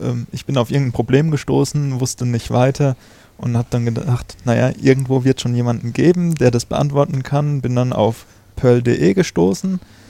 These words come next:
Ähm, das ist nicht mit dem zu vergleichen, was es heute ist. Also das heutige pearl punkt de ist, äh, bei irgendeinem Unternehmen angesiedelt, was das auch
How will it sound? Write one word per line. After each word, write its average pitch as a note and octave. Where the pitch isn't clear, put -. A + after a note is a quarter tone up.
Ähm, B2
das B2
ist B2
nicht -
mit B2+
dem D3
zu C3+
vergleichen, B2
was A#2
es A#2
heute D#3+
ist. D#3+
Also A#2+
das A#2+
heutige B2+
pearl A#2+
punkt B2
de A#2+
ist, -
äh, A#2
bei A#2
irgendeinem A#2
Unternehmen B2
angesiedelt, B2+
was A#2
das A2+
auch -